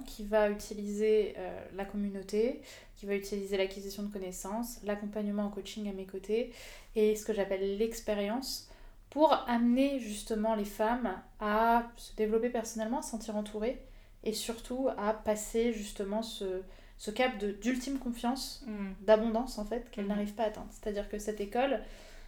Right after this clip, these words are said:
Speaker 1: euh, elle est plutôt, et c'est pour ça que je l'ai, je l'ai traitée, parce que je, j'ai eu la vision de cette, de ce groupe de femmes qui a un niveau de conscience quand même assez développé,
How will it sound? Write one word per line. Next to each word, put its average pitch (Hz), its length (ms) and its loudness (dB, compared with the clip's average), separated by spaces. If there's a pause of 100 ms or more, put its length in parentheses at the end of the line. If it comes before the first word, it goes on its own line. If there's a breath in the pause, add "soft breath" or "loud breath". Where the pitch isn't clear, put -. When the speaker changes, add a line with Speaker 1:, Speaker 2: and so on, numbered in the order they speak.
(220 loud breath)
Speaker 1:
euh, 101 240 -8 (720)
elle 220 200 6
est 233 60 6
plutôt, 294 720 0 (120)
et 226 60 -4
c'est 214 160 -2
pour 214 140 -2
ça 285 140 0
que 269 80 -6
je 220 60 -2
l'ai, 214 200 2
je 202 100 -4
l'ai 214 100 4
traitée, 220 340 -4
parce 240 200 -2
que 226 240 -2
je, 208 380 -2
j'ai 208 140 0
eu 294 100 4
la 285 140 8
vision 226 420 0 (500 loud breath)
de 208 100 -2
cette, 208 420 -2
de 214 60 -6
ce 214 120 -4
groupe 214 280 0
de 226 80 8
femmes 226 380 -2 (500)
qui - 120 0
a 208 40 2
un 214 40 4
niveau 226 180 2
de 285 60 -8
conscience 262 360 -2
quand 240 120 -2
même 214 220 -2
assez 214 240 -4
développé, 214 520 0